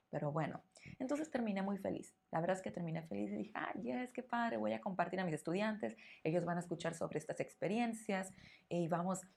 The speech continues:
a trabajar en esto". Yo ya tenía pensado cómo iba a abordar este podcast que iba a salir. Dije, "Ya sé lo que les voy a preguntar a mis estudiantes", ya tenía pensado en escribirles unas preguntas para practicar su comprensión auditiva. En fin, una cantidad de ejercicios y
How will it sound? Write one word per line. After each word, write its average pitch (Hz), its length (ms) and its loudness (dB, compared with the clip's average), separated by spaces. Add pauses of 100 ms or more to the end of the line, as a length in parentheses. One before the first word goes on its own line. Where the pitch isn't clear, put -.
(100)
a 160 100 -4
trabajar 156 380 0
en 175 120 2
esto". 262 340 2
Yo 226 120 2
ya 285 140 2
tenía 220 280 -2
pensado 208 480 0
cómo 208 280 2
iba 196 400 -2
a 175 80 4
abordar 160 560 4 (160)
este - 280 -4
podcast 170 460 -2
que 165 80 -2
iba 160 240 2
a - 200 -2
salir. 160 540 -2 (280)
Dije, 156 280 -2
"Ya 170 160 2
sé 214 160 -4
lo 202 140 0
que 170 100 -2
les 156 100 0
voy 175 120 4
a 170 80 0
preguntar - 340 0
a - 20 0
mis 160 160 -2
estudiantes", 202 600 0
ya 170 120 0
tenía 160 260 -2
pensado 160 500 0 (220)
en 170 120 0
escribirles 170 500 2
unas 170 220 -2
preguntas 196 500 0
para 160 240 0
practicar - 400 -4
su - 120 -10
comprensión 156 480 -4
auditiva. 226 600 -2 (460)
En 147 120 -2
fin, 151 220 0 (400)
una 214 200 2
cantidad 170 360 0
de 185 60 2
ejercicios 190 800 0
y 139 300 -2